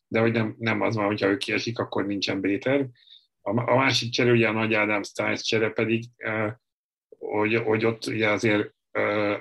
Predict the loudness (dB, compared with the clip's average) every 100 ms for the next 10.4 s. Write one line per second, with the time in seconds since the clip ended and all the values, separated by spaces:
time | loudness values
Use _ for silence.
0 | -8 -10 -4 -2 -2 -4 -4 -2 2 2
1 | 2 0 -4 -4 -2 -2 -4 -4 -10 _
2 | _ _ 0 2 2 2 0 -4 _ -8
3 | 0 2 4 4 2 0 0 0 -2 -2
4 | -2 -4 -4 -4 -2 -2 0 0 0 -2
5 | -4 -6 -4 -4 -4 -4 -4 -6 -10 -18
6 | -20 -10 -2 0 2 2 0 0 0 2
7 | 0 0 0 2 0 0 -2 -2 -2 -4
8 | -12 _ _ _ _ _ -6 -4 -2 -2
9 | 0 -2 -4 -8 -8 -10 -8 -6 -6 -6
10 | -2 -2 -2 -4